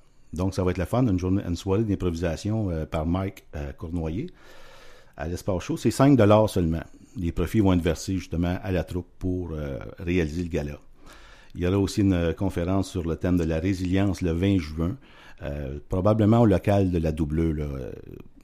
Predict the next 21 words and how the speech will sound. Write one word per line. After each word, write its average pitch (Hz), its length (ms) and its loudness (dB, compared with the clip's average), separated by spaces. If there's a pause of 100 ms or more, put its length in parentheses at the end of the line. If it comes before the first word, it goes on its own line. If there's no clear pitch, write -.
(300)
qui 82 120 -10
est - 20 -6
sur, 78 220 -6
euh, 76 180 -6
la 78 140 -2
rue 73 100 -4
Prince, 76 460 -4
au 69 160 -8
cent 78 180 -4
cinq 90 280 -4
rue 73 100 -6
Prince, 101 360 -6
mais 92 100 -4
ça 87 160 -4
va 90 100 2
être 87 80 -2
à 87 80 -2
confirmer 85 460 -2
selon 80 340 -2
la 78 100 -4
participation. - 760 -12